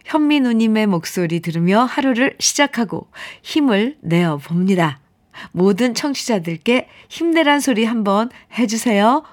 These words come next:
화이팅! 아, 네, 좋아요. 이런 다짐 함께, 어, 이렇게 힘들 때 또 나누고, 어, 북돋아주고, 예, 이렇게 또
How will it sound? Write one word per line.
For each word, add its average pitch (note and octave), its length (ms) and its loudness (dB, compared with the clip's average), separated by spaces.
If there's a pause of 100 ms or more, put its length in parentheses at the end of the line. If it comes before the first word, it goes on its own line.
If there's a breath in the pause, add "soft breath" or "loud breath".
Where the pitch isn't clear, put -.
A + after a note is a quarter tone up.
(100)
화이팅! A#3+ 840 2
아, C4 560 2
네, F#3 640 0 (100)
좋아요. D#3+ 440 -4 (220 loud breath)
이런 G3+ 280 0
다짐 F#3+ 440 -2 (640 loud breath)
함께, G#3+ 720 0
어, E3 720 -2
이렇게 E3 500 -6 (560 loud breath)
힘들 C4+ 320 2
때 E3+ 320 0 (240)
또 - 160 -6
나누고, D#3+ 580 0 (320 loud breath)
어, - 120 -16
북돋아주고, F#3 800 0 (260)
예, D#3+ 340 -6
이렇게 D#3+ 340 -8
또 G3+ 160 0